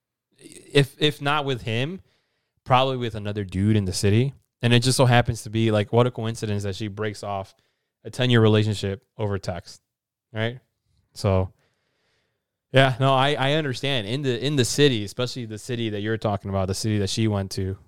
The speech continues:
um, the city that she got knocked up in, um, that city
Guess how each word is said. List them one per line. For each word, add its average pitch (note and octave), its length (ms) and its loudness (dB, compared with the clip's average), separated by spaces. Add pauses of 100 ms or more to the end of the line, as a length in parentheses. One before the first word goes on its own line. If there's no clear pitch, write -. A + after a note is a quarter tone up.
(220)
um, F#2 360 -8 (320)
the G#2 80 -8
city A2 280 0
that G2+ 120 0
she G#2+ 140 -2
got G2 180 0
knocked G2 240 -2
up G#2+ 180 0
in, F#2 180 -4 (540)
um, G2 560 -4 (960)
that A#2 340 6
city A2+ 600 -2